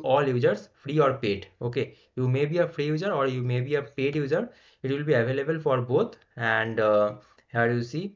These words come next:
that, uh, it, this model is actually, uh, an alternative to Cascade Base. So previously they had this Cascade Base option here,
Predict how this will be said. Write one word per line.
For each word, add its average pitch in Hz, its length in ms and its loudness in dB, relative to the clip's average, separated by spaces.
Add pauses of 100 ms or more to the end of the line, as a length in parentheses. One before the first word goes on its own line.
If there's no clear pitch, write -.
that, 113 380 -2
uh, 104 240 2 (180)
it, 127 200 -6 (360)
this 170 240 -4
model 143 320 0
is 147 80 2
actually, 139 580 -2 (300)
uh, 117 340 2
an 127 120 -2
alternative 131 480 0
to - 80 -6
Cascade 123 500 -4
Base. 101 240 -2
So 120 140 -8
previously 147 720 -2 (280)
they 135 300 2
had 135 400 0
this 131 240 -4
Cascade 120 540 -2
Base 131 180 0
option 139 320 -8
here, 127 320 -2